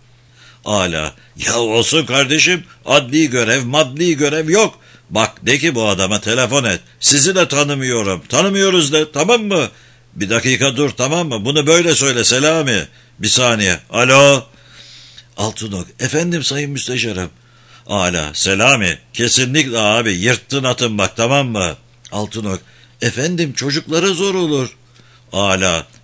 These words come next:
"Yahu önemli değil. Hayır kardeşim, bu artık hükümet meselesi. Selami, hükümet meselesi."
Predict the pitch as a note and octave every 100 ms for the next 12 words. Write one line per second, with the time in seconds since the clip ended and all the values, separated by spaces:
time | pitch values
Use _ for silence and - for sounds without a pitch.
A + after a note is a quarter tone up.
0 | - F#2+ A2+ A#2 D3 A#2 C3+ B2 C#3+ C3
1 | D#3 F3 - - - B2+ F3 D#3+ B2+ C#3+
2 | F3+ - F3+ C3 C#3 D3 D3+ F3+ D3+ D#3
3 | E3 F#3+ F#3 F#3+ F3+ E3 D3+ - D#3 D3
4 | - - - - F#2+ G2+ B2 C#3+ D3 G2
5 | - - - C3 B2 C#3+ C#3+ D3 D3+ E3
6 | D3+ D#3 C#3+ B2 A2+ G2+ D#2+